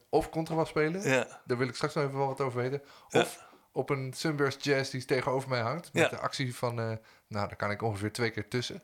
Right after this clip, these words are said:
Speaker 2: <laughs> Ja, dat is mijn, mijn, eh, oude trouwe jazzbas.
Speaker 1: Uit welk jaar is die?
Speaker 2: Hij is het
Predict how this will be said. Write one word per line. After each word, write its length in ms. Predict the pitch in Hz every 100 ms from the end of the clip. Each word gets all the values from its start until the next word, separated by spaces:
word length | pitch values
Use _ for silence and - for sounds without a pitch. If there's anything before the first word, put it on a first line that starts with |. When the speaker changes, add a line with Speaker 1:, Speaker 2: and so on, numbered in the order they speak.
| _
Speaker 2:
<laughs> 720 | - - - - - 262 - - 226 - 208 - _ _ - - -
Ja, 300 | 185 180 - -
dat 120 | 147 123
is 140 | 117
mijn, 300 | 107 101 117
mijn, 260 | 110 101 98
eh, 220 | 98 104
oude 280 | 104 95 90
trouwe 400 | - 95 92 92
jazzbas. 680 | 104 107 113 107 - - - _
Speaker 1:
Uit 120 | 123
welk 140 | 135 147
jaar 180 | 151
is 100 | 180
die? 160 | 208 240 - _ _
Speaker 2:
Hij 140 | 113
is 100 | 147
het 120 | 147